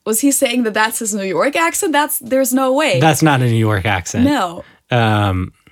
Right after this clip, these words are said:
Speaker 2: like I said, it almost sounds like a, f-, to me at least, and I could be completely wrong. I, I don't have too much exposure to real life British accents,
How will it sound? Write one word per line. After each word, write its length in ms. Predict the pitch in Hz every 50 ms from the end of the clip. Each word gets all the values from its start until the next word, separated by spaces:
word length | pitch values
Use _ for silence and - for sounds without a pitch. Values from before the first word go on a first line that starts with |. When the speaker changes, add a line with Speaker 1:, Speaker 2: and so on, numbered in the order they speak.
| - _ _ _ _ -
Speaker 2:
like 180 | 117 123 135 139
I 60 | 143
said, 420 | 131 - - 139 127 123 113 - - _ _ - _ _ _ _ _ _ _ _ _ _ _ _ _ _ _ _ _ _ _ _ _ -
it 140 | 156 151 -
almost 300 | 156 170 202 226 - -
sounds 240 | 190 170 170 156
like 140 | 156 139 -
a, 40 | 139
f-, 220 | 120 - - - _ _ _ _ - -
to 80 | - 143
me 220 | 139 135 147 143 135
at 100 | 123 -
least, 240 | 110 107 104 - 135
and 60 | 131
I 60 | 143
could 120 | 135 202
be 80 | 185 208
completely 380 | - 202 180 180 190 165 160 139
wrong. 300 | 135 135 120 110 104 -
I, 440 | - 117 117 123 - - 127 127
I 40 | 123
don't 240 | 123 127 135 127 139
have 240 | 135 135 123 101 -
too 200 | - - 185 196
much 200 | 165 135 - -
exposure 480 | 110 - - - 110 107 101 101 104
to 440 | 98 - - 113 107 101 101 95 85 - - - - -
real 200 | 120 117 123 120
life 280 | 110 110 110 104 - -
British 340 | - 113 104 101 95 - - - _ _ _ _ _ -
accents, 600 | - 107 101 - - - 95 90 87 - - -